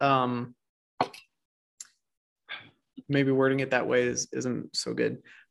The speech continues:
I find myself all the time wanting to explain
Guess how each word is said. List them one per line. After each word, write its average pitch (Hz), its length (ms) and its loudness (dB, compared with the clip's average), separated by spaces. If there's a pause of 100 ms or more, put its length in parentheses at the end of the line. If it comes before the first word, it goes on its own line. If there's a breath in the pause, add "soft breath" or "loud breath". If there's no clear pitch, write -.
(100)
I 175 200 8
find 143 320 4
myself 131 540 4 (100)
all 131 160 4
the 127 100 -2
time 120 460 -4 (1000)
wanting 143 560 4
to 143 180 0
explain 123 880 0